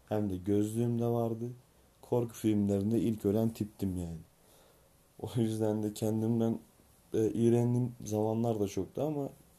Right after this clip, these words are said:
şu dönemde öyle bir sıkıntı olmuyor şükür. Her neyse, <clears throat> biz bugün ne konuşacağız?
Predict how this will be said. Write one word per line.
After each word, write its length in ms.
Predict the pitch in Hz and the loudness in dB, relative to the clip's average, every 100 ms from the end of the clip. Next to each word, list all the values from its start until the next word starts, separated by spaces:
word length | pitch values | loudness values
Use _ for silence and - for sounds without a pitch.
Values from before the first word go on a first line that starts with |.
| - | -20
şu 220 | - 110 | -10 -4
dönemde 400 | 101 90 87 104 | -2 -2 -4 -2
öyle 280 | 110 92 90 | -2 -2 -8
bir 60 | |
sıkıntı 460 | - - - - 127 | -12 -16 -16 -10 -4
olmuyor 460 | 120 104 90 82 82 | 0 0 -2 -6 -10
şükür. 400 | - - - - - - - - - - - - - - _ | -14 -18 -20 -20 -20 -20 -20 -20 -20 -20 -20 -20 -20 -20 _
Her 280 | - 165 165 | -4 -2 0
neyse, 440 | 123 113 - 180 - - _ | 0 0 0 -2 -4 -14 _
<clears throat> 1080 | 208 175 135 - - - - _ _ - 95 | 2 2 0 -4 -20 -20 -20 _ _ -12 -4
biz 300 | 104 110 101 | -2 -2 -2
bugün 280 | 107 123 | 0 0
ne 120 | 120 104 | 0 -2
konuşacağız? 840 | 95 90 87 85 82 87 - - | -4 -6 -8 -10 -10 -12 -14 -16